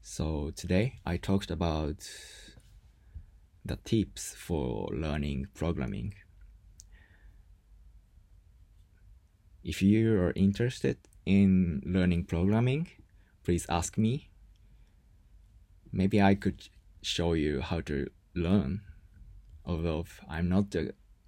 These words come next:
strong, good programmer, but even though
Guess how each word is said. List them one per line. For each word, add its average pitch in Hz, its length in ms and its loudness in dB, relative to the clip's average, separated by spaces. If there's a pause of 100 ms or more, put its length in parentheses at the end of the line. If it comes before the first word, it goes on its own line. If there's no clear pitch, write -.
(1160)
strong, - 500 -4 (120)
good 78 360 -2 (880)
programmer, 98 640 2
but 85 340 -4 (1080)
even 101 300 2
though 71 360 -2